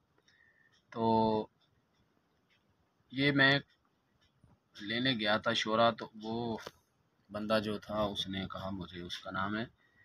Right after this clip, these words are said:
दीन मोहम्मद, ठीक है जी। दीन मोहम्मद का ये शोरा है और वो बेचारा इसी शोरे का ही काम करता है, बंदा अच्छा है। उसने मुझे कहा था कि इमरान भाई आप इस तरह करें कि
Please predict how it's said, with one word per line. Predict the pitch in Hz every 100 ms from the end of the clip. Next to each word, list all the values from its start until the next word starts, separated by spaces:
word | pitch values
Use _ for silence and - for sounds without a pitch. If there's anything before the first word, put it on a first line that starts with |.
| _ _
दीन | 92 107 113 107
मोहम्मद, | 95 85 - - - _ _ _ _ -
ठीक | 104 131
है |
जी। | 139 139 _ _ _ _ _
दीन | 98 107 123 127
मोहम्मद | 120 113 113 - _ _ _ _ - - -
का | 110
ये | 110 101
शोरा | 104 92 98 104
है | 104 104 - _ _ _ _ _ _
और | 120 123
वो | 120
बेचारा | 113 113 104 104 107 104 - - - _ _ _ -
इसी | - 117
शोरे | - 107 117
का | 117
ही | 107
काम | 101 101 110
करता | 104 -
है, | 110
बंदा | - 104 110
अच्छा | 104 - 120
है। | 117 - _ _ _ - - - - _ _ _
उसने | 113 131 139
मुझे | 139 120
कहा | 110 110
था | 117 113
कि | 113
इमरान | 104 98 101 101
भाई | 107 113
आप | 101 98
इस | - -
तरह | 101
करें | 101 98 98
कि | 98 92 92